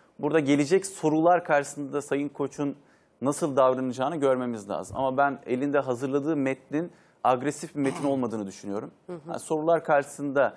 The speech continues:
Speaker 1: toplantının, e, şiddeti artar mı, azalır mı, söylemler sertleşir mi? Onu şu anda kestirmek mümkün değil.
Speaker 2: Peki, Göktuğan'la devam edelim.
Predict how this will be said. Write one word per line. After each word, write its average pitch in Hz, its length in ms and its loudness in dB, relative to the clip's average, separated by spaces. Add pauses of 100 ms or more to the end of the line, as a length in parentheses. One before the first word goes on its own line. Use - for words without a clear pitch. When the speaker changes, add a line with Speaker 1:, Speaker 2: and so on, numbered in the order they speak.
(220)
Speaker 1:
toplantının, 143 760 -2 (240)
e, 104 160 -4
şiddeti - 580 -4
artar 131 380 4
mı, 139 200 0
azalır 143 440 0
mı, 135 220 -2
söylemler 131 600 0
sertleşir 127 600 -2
mi? 160 240 -8
Onu 156 300 -4 (300)
şu 143 140 0
anda 139 200 0
kestirmek 143 480 -4
mümkün 127 320 -6
değil. 92 140 -8 (680)
Speaker 2:
Peki, 214 220 0
Göktuğan'la 190 580 0
devam 196 320 -2
edelim. 208 260 -8